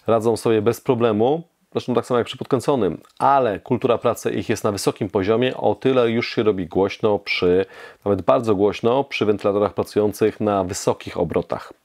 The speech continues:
Testy, które przeprowadziłem, zresztą mówiłem to w trakcie tych testów, były wykonane na ustawieniach standardowych wentylatorów w biosie, czyli tak jak fabryka dała przy tej płycie głównej, tak one się kręciły.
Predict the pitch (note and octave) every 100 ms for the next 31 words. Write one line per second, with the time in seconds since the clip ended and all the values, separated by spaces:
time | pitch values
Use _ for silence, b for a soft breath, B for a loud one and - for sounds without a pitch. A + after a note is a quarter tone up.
0 | _ - G#3+ - D3 C#3+ A#2+ - B2 G2+
1 | C#3+ D3+ - A2 C#3 C3 F#2+ - G#2+ -
2 | G#2 - G2+ - D3+ G#3 - G2+ D3 D3+
3 | C3+ B2+ C3 B2 A#2 B2 A2+ A2+ - -
4 | C3+ C3+ B2 A2 B2 A#2+ G2 A2 F#2+ G#2+
5 | - G2 F2+ F2 F2 - - F2+ F#3+ F3+
6 | E3+ C#3 - B2 B2+ A2+ G#2 A#2 G#2 -
7 | F2+ G2 F#2+ F2 C3+ A#2+ B2 - A2 -
8 | A2 F#2+ - - G#2 G2 - F2 F2